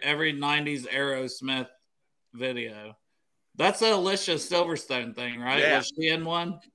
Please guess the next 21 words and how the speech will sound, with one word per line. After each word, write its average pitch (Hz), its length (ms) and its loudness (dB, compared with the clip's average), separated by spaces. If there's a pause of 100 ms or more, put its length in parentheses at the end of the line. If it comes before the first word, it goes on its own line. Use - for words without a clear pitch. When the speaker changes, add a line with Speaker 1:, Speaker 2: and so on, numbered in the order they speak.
(260)
Speaker 2:
Yeah, 147 180 2
she - 160 -4
was 151 180 -4
in, 165 140 -4
yeah, 156 160 0
she 147 160 -6
was 131 140 -6
in, 139 240 -4 (120)
that's 127 240 -2
what 143 140 -2
started 160 340 0
the 123 60 0
whole 120 340 -2 (240)
thing 127 140 2
with 113 140 -6
her. 110 180 -2
Ale-, 117 300 -4
Alicia 131 220 -4
Silverstone 131 420 -8
was 104 140 -8
in 101 280 -8